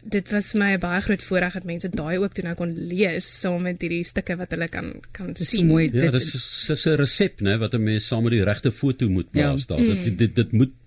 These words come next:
Speaker 3: die, iets moet dit roer in jou.
Speaker 1: Ja.
Speaker 2: En dit is nou juist wat ek ook wil vra, jy kan dit gaan sien terloops by Kanon Kop se kunsgalery wat hulle daar het op Stellenbosch nog tot, tot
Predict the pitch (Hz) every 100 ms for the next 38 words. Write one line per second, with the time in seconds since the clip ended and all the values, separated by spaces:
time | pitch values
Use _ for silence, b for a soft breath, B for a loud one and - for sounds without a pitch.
0 | - 110 104 - 147 - 123 117 92 110
1 | 95 69 202 202 - - - 180 185 214
2 | 214 185 196 214 214 220 190 175 196 180
3 | 165 160 185 180 - 170 220 196 180 147
4 | 143 - 151 147 151 139 147 170 - -
5 | 160 147 139 - 180 - 160 151 131 131
6 | 139 131 117 123 139 - 139 127 107 170
7 | 185 - 147 - 147 - - 170